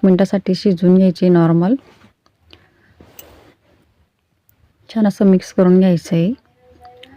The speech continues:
तर कमी गॅसवरती परत मी अजून एक मिनटं शिजवून घेते. तर बघू शकता तुम्ही, छान अशी भाजी तयार झालेली आहे. नॉर्मल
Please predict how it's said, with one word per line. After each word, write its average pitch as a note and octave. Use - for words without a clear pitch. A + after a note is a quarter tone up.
तर G3+
कमी G#3+
गॅसवरती G3+
परत G3+
मी G3
अजून G3+
एक G3
मिनटं F#3+
शिजवून F3+
घेते. F#3+
तर G#3+
बघू A3
शकता A3+
तुम्ही, G3+
छान G#3
अशी G#3
भाजी F#3+
तयार F#3
झालेली F#3
आहे. F3+
नॉर्मल F3